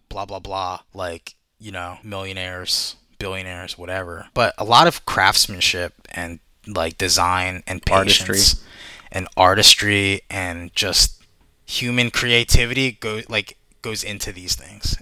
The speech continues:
Speaker 2: This is something that we're missing from Apple.
Speaker 1: Dude, they're, you, you want them to make a million dollar watch?
Speaker 2: No, no,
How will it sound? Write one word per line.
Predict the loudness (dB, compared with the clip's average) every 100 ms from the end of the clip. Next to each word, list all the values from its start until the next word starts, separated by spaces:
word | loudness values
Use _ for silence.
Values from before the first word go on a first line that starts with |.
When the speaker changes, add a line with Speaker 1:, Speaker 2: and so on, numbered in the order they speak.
| -10
Speaker 2:
This | -2 0 2
is | 0
something | -2 -2 0 0 2
that | 2
we're | 2 0
missing | 0 0 -2 -4
from | -2 -2 -2
Apple. | -4 -4 -4 -6 -10 -14 _ -20 -14 -2
Speaker 1:
Dude, | 0 4
they're, | 2 2 -8
you, | -12 -8
you | -4
want | 2 2
them | 2
to | 2
make | 2
a | 0
million | -2 0 4
dollar | 6 6
watch? | 4 -2 -4 -4 4
Speaker 2:
No, | 6
no, | 6